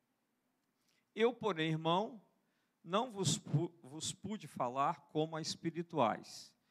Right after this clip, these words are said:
e sim como o quê? Carnais, como crianças em Cristo." Tá verde ainda, é uma criança, não tem maturidade. "Leite vos dei a beber, não vos dei alimento sólido,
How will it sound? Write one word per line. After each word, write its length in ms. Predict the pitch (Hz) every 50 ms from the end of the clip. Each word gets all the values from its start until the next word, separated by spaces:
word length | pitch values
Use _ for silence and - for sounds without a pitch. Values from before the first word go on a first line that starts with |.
| _ _ _ _ -
e 100 | 135 139
sim 400 | - - - - 185 208 240 226
como 380 | - - 170 175 185 196 180
o 60 | 160
quê? 340 | - - 180 202 226 233 208 - _ _ _ _ _ _ _ _ _ _ _ _ _ _ _ _
Carnais, 800 | - 170 180 165 160 147 143 135 120 107 101 104 - - - - _ _
como 280 | - 170 180 180 180 175 - _ _ _
crianças 920 | - 226 220 220 208 196 202 220 247 269 240 - - - 233 214 180 202
em 140 | 214 214
Cristo." 680 | - _ - 170 165 156 - - - - _ - - - _ _ _ _ _ _ _ _ _ _ _ -
Tá 100 | 139 143
verde 460 | 143 131 147 175 180 175 160 - 160
ainda, 340 | 147 143 151 151 131 113 120
é 80 | 120 135
uma 100 | 151 147
criança, 720 | - - 175 151 156 151 139 127 117 - - - - - _ _ _ _ _ _ _ -
não 140 | 123 139 143
tem 180 | - 160 160
maturidade. 920 | 156 151 147 - - 160 147 151 143 110 110 104 98 87 - - - - _ _ _ _ _ _ _ _ _ _ -
"Leite 480 | 160 170 190 226 269 302 - - -
vos 260 | 247 208 233 202 147 143
dei 220 | - 196 185 190
a 60 | 196
beber, 520 | 180 180 196 170 139 143 131 123 107 - - - - _ _ _ _ _ _ _ _ _ _ _ _ -
não 340 | 143 151 175 208 254 269 240
vos 240 | 226 202 175 131
dei 180 | - 175 170 165
alimento 460 | 165 165 160 151 147 160 170 165 -
sólido, 680 | - - - 165 160 165 160 143 113 98 - 90 - -